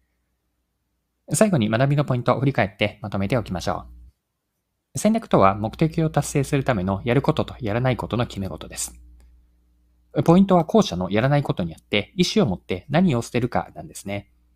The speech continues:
あれもこれもと足し算でやることを積み上げていくのではなく、あれかこれかという引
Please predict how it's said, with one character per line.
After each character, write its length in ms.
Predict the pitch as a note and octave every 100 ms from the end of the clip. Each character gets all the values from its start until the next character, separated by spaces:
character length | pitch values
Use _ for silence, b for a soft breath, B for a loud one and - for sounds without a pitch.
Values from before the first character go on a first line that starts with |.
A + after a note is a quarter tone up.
| _ _ _ _ _ -
あ 60 |
れ 100 | C#3+
も 100 | D#3
こ 120 | D#3+
れ 80 | D3+
も 100 | C#3+
と 220 | - - -
足 220 | B2+ D#3
し 20 |
算 200 | D3+ F#2
で 80 | F#2
や 100 | F#2+
る 80 | A#2+
こ 140 | C3+
と 100 | F#2
を 80 | F2+
積 140 | - B2
み 100 | C#3
上 60 |
げ 100 | B2+
て 100 | -
い 100 | -
く 120 | -
の 120 | D3+ B2+
で 100 | A#2
は 80 |
な 140 | E2+ F2
く、 240 | G#2 A2+ _ _
あ 120 | - A#2
れ 100 | D3+
か 140 | D#3
こ 120 | D3
れ 80 | C#3+
か 160 | - -
と 120 | A2
い 40 |
う 20 |
引 80 | F#2+